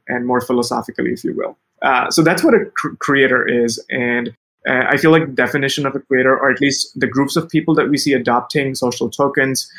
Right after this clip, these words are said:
or just building daos, uh, more generally, are either research groups. So there's this amazing dao called vita dao that's doing longevity research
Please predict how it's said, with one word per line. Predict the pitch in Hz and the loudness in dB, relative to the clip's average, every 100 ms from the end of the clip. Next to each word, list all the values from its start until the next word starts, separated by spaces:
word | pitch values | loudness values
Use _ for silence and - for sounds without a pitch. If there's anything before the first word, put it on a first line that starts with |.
| - - _ - | -20 -20 _ -4
or | 139 135 127 - | 2 4 4 0
just | 147 170 175 | 0 2 4
building | 151 190 180 | 4 4 4
daos, | 127 123 131 120 - - | 2 2 2 0 -6 -4
uh, | 127 123 120 | -2 -2 -2
more | 123 | -4
generally, | 120 127 127 127 123 123 _ _ _ - | -4 -4 0 0 0 -4 _ _ _ -2
are | 135 127 | 0 2
either | 127 139 139 | 2 2 2
research | 120 131 127 160 - | 2 0 2 0 2
groups. | 170 165 | 0 0
So | 156 | -2
there's | 131 127 131 | 0 0 0
this | 127 - | -4 -4
amazing | - 135 131 127 | -6 -2 -2 0
dao | 123 123 | 0 0
called | 135 117 | -2 0
vita | 135 151 | 0 0
dao | 135 123 120 | 0 2 2
that's | 123 120 | 0 -4
doing | - 123 120 | -2 -2 0
longevity | 123 131 135 139 123 | 0 0 0 0 0
research | 127 113 123 113 - - | -2 -2 -4 -4 -8 -14